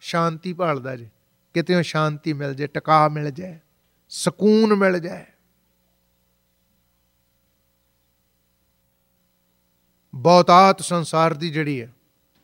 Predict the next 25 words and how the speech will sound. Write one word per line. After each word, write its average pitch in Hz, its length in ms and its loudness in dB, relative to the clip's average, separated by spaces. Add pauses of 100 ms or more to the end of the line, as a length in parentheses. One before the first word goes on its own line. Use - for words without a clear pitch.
(580)
ਸੰਸਾਰ 180 600 4
ਦੇ 190 140 4
ਬਹੁਤਾਤ 185 680 6 (640)
ਲੋਕ, 180 480 4 (720)
ਪਰਸੈਂਟੇਜ 185 680 2
ਕੱਢ 196 240 0
ਕੇ 196 140 -2
ਵੇਖ 190 200 2
ਲਿਓ 185 340 2 (200)
ਸੱਜਣੋ, 175 600 0 (520)
ਬਹੁਤ 196 400 4
ਲੋਕ 170 320 0
ਸੰਸਾਰ 160 520 -2
ਵਿੱਚ 165 240 -6
ਐਸੇ 170 500 0
ਆ 123 120 -6 (640)
ਜਿਹੜੇ 160 340 0
ਹਰ 151 240 0
ਵਕਤ 151 400 -6
ਡਿਪਰੈਸ਼ਨ 151 720 -6
'ਚ 151 100 -14
ਰਹਿੰਦੇ 131 340 -14
ਆ, 120 80 -20
ਡਿਪਰੈਸ਼ਨ 160 600 -2
'ਚ, - 160 -20